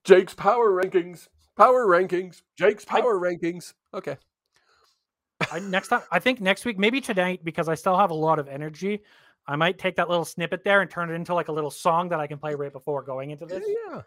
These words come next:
Speaker 1: yeah, that'd be fun. You gotta
Speaker 2: Um,
Speaker 1: put music behind it, though.
Speaker 2: Well, that's, that's what I said.
Speaker 1: Yeah.
Speaker 2: Yeah. Okay. So, in ninth spot, this is, might be a shocker to everyone. I'm just gonna rip the Band-Aid off.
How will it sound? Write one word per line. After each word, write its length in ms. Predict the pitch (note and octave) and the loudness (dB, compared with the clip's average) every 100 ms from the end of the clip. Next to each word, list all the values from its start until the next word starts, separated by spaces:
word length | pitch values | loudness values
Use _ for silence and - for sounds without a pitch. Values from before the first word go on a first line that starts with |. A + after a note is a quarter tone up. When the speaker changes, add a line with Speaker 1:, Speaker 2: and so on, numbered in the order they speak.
| - | -12
Speaker 1:
yeah, 220 | A4 G4+ | -10 -6
that'd 160 | - D3 | -4 -2
be 80 | |
fun. 260 | D3 D#3 C#3 | -2 -4 -6
You 80 | C#3+ | -2
gotta 140 | D#3 | -2
Speaker 2:
Um, 40 | C#3+ | -2
Speaker 1:
put 120 | E3 | -4
music 320 | E3 F3+ F#3 | -6 -8 -10
behind 240 | B2 G#2 F2+ | -8 -10 -10
it, 80 | - | -12
though. 140 | D#2 _ _ _ _ _ _ _ _ - | -16 _ _ _ _ _ _ _ _ -10
Speaker 2:
Well, 120 | E3+ | -2
that's, 240 | D3 D3+ - - | 0 0 -4 -10
that's 240 | C#3 - | -8 -4
what 140 | C3+ | -4
I 60 | B2+ | -4
said. 240 | - F3 - _ _ _ _ - | -8 -12 -14 _ _ _ _ -12
Speaker 1:
Yeah. 200 | E4 - - _ _ _ _ _ - | -10 -12 -20 _ _ _ _ _ -6
Speaker 2:
Yeah. 200 | E3+ A#2 - | -6 -4 6
Okay. 340 | B3+ B3+ D3 _ _ _ _ | 6 6 -2 _ _ _ _
So, 360 | - G#3+ - _ _ _ _ _ _ _ _ _ _ _ _ _ | 0 0 0 _ _ _ _ _ _ _ _ _ _ _ _ _
in 160 | F3+ F#3+ | 0 6
ninth 240 | A#3 B3+ | 8 6
spot, 340 | - - D#3 C3 | 4 6 6 6
this 160 | F#3+ | 2
is, 80 | G#3+ | 2
might 380 | F3+ E3 A#3 A#3+ | 2 6 6 4
be 140 | A#3+ | 2
a 40 | A3 | 2
shocker 400 | - A#3 A3+ F3+ | 8 8 8 4
to 80 | D#3+ | 2
everyone. 400 | D3 D3+ D3 D3 | 2 2 0 -2
I'm 120 | D3 | -6
just 120 | D#3+ | -6
gonna 160 | F#3+ D3 | -4 4
rip 200 | G3 A3 | 4 4
the 80 | |
Band-Aid 360 | F3+ A3 G#3 G#3 | 0 2 4 6
off. 340 | F#3 D#3+ D#3+ | 8 8 4